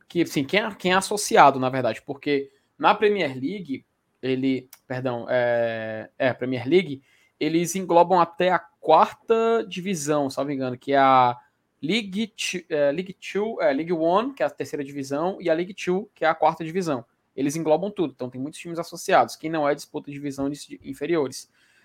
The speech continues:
Eles dividem cinquenta por cento igualitário, vinte e cinco por posição, vinte e cinco por transmissão, enfim. Em Portugal acontece, isso, essa é só curiosidade, tá? Só falando curiosidade. Em Portugal acontece uma coisa parecida, que, pelo menos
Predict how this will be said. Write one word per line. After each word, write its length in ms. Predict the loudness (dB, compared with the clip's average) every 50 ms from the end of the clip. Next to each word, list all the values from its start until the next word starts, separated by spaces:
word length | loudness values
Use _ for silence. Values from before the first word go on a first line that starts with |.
| _ _ _ _ _ _ _ _ _ _ _ _ _ _
Eles 200 | 2 4 4 6
dividem 640 | 4 4 2 2 0 0 0 0 0 0 -2 -2 -4
cinquenta 360 | -4 -8 -6 -4 -4 -4 -4
por 120 | -6 -10 -8
cento 220 | -4 -4 -4 -2
igualitário, 580 | 2 2 2 2 2 2 4 6 8 8 6 4
vinte 200 | 2 -2 -6 -8
e 40 | -8
cinco 360 | -4 -2 -2 -2 -2 -4 -6
por 160 | _ -6 -6
posição, 640 | -4 -4 -4 -4 -4 -8 -8 -6 -6 -4 -4 -6 -6
vinte 160 | -8 -10 -12
e 20 |
cinco 240 | -8 -8 -8 -8 -8 _
por 120 | -12 -10
transmissão, 520 | -8 -6 -4 -4 -4 -6 -6 -8 -6 -6
enfim. 300 | -8 -10 -8 -8 -10 -10 -10 _ _ _ _ _ _ _ _ _ _ _ -10
Em 120 | -8 -6
Portugal 800 | 2 4 4 4 4 0 -2 4 8 8 8 8 8 6 4 0
acontece, 680 | -4 -4 -4 -8 -6 -2 0 2 2 2 0 -4 -10
isso, 160 | -12 -8 -6 -4
essa 220 | -4 -4 -6 -8
é 40 | -8
só 80 | -8
curiosidade, 520 | -2 0 2 2 2 4 4 4 4 2 0
tá? 140 | -6 -8 -8
Só 180 | -10 -14 -14 -10
falando 180 | -8 -6 -8 -4
curiosidade. 340 | -4 -2 0 0 0 0
Em 40 | 0
Portugal 420 | -2 -2 -2 -2 -2 2 4 4 4
acontece 340 | 4 0 -8 -10 -10 -10
uma 80 | -10 -8
coisa 220 | -8 -8 -8 -6
parecida, 580 | 0 0 0 0 0 -4 -8 -8 -8 -8 -8 -12 -16 _ _ _ _ _ _ _ _ _
que, 460 | -10 -8 -6 -4 -2 -2 -2 -4 -4 -4
pelo 120 | -6 -6 -6
menos 260 | -4 -8 -8 -10 -8